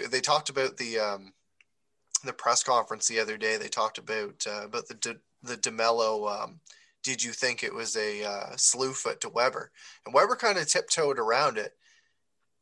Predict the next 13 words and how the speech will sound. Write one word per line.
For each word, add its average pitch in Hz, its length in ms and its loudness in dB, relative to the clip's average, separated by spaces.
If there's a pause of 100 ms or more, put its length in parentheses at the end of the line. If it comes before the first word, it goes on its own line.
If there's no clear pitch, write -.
(640)
And 127 80 2
I 127 100 6
think 170 240 -4
that 160 220 4
was 139 140 0
more 143 320 4
of 113 180 2
a, 104 320 0 (920)
more 147 140 0
strategic 139 720 0
on 107 140 -2
his 135 200 -4
part 107 400 -2